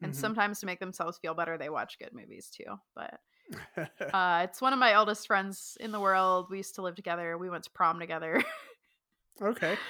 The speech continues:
Speaker 1: Uh, and two of his friends, and it's super fun. And yeah.
Speaker 2: That's
Speaker 1: You guys
Speaker 2: cool.
Speaker 1: should listen to that too. <laughs>
Speaker 2: Yeah, that's,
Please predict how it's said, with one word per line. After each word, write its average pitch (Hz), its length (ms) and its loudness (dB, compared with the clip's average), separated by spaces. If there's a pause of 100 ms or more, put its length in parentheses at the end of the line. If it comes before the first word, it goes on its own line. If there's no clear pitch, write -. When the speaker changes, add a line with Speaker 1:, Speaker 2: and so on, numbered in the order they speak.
(240)
Speaker 1:
Uh, 180 460 8
and 175 640 0 (320)
two 190 320 -4
of 180 320 0 (200)
his 190 220 -10
friends, 165 800 -6 (200)
and 156 680 -6
it's - 480 -18
super - 280 -12
fun. 165 460 -8 (240)
And 180 540 -14
yeah. 381 60 -8 (920)
Speaker 2:
That's 240 200 -2
Speaker 1:
You - 60 -12
guys 175 120 0
Speaker 2:
cool. 185 80 0
Speaker 1:
should 202 160 -8
listen 214 240 -10
to 226 60 -10
that 240 200 -10
too. 359 200 -14 (720)
<laughs> - 20 -
Speaker 2:
Yeah, 254 320 4 (260)
that's, 202 300 0